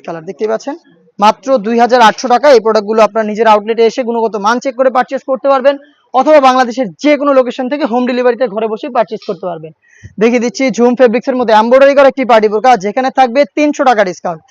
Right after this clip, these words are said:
দেখতে পাচ্ছেন এটা হচ্ছে ব্ল্যাকের সাথে কম্পিউটার এমব্রয়ডারি করা, ফ্রন্ট সাইডে ডিএমসি স্টোন থাকবে, হিট প্রেস মেশিনে বসানো এবং হেজাব থাকবে সেম ডিটেলসে। হেজাব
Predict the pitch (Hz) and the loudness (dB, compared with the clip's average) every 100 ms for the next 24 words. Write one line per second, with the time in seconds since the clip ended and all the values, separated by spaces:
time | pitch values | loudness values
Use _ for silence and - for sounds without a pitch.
0 | - - 214 214 247 240 269 240 226 226 | -20 -2 -2 2 2 2 0 -2 -2 2
1 | 214 214 233 254 240 226 226 220 233 226 | 2 2 0 -2 0 0 0 -2 0 0
2 | 220 247 247 254 269 - _ - 247 226 | 2 2 4 4 2 -2 _ -2 0 0
3 | 247 226 226 233 - 247 - 277 269 240 | 0 -2 -2 -4 -4 -8 -6 -2 -2 0
4 | 269 226 277 240 247 277 269 277 285 302 | -2 0 -2 -2 -4 -2 0 0 0 0
5 | 233 214 170 240 285 - 277 247 247 247 | 0 0 -2 0 0 0 -2 -2 -2 -2
6 | 233 233 233 294 330 _ - - 233 262 | -2 -2 0 0 -2 _ -20 -4 0 2